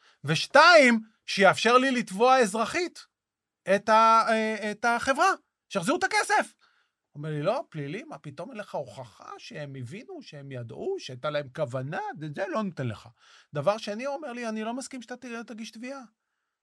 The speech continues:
אתה תלך לגישור." אמרתי, "גישור? מה אני אגיד ל-, ל-,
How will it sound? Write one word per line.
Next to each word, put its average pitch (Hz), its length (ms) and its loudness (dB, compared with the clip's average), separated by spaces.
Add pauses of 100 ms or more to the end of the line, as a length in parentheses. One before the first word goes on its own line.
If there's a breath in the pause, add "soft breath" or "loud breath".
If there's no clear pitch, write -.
(100)
אתה 190 160 -8
תלך 233 280 -8
לגישור." 220 540 -10 (760)
אמרתי, - 200 -18
"גישור? 120 360 -12 (380)
מה 226 100 -6
אני 359 120 -8
אגיד 175 180 -8
ל-, 135 60 -6 (360)
ל-, 147 60 -8